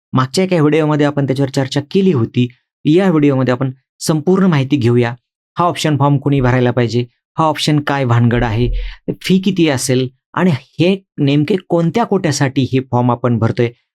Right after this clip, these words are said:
आणि सगळ्यात शेवटी जो इन्स्टिट्यूट लेव्हल ऑप्शन फॉर्म आपल्या, अ, डॅशबोर्डला किंवा सीईटी सेलर ॲप्लिकेशनवर आपण लॉग इन केल्यानंतर जो दिसतोय की काय भानगड आहे, पूर्ण आपण समजून घेऊया या व्हिडिओमध्ये. चला करू व्हिडिओला सुरुवात.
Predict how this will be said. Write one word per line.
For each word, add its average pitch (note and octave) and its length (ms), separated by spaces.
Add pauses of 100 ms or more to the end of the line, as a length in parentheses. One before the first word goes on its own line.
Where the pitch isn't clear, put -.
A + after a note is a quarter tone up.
आणि C#3+ 160
सगळ्यात C#3+ 300
शेवटी E3 280
जो D#3+ 220
इन्स्टिट्यूट D#3 460
लेव्हल C#3 200
ऑप्शन C3 340
फॉर्म B2 240
आपल्या, A#2+ 320 (460)
अ, A#2+ 140
डॅशबोर्डला A#2+ 600
किंवा A#2+ 280
सीईटी B2+ 300
सेलर B2 260
ॲप्लिकेशनवर A#2+ 720 (140)
आपण A2+ 240
लॉग A2+ 220
इन B2+ 120
केल्यानंतर B2 340
जो A#2+ 160
दिसतोय E3+ 360 (420)
की - 200
काय D3+ 160
भानगड A2+ 320
आहे, B2+ 100 (340)
पूर्ण A#3+ 220
आपण D#3+ 220
समजून B2 500
घेऊया A2 260
या A2+ 240
व्हिडिओमध्ये. F#2+ 520
चला G3 400 (440)
करू E3 180
व्हिडिओला F#2+ 420
सुरुवात. B2+ 420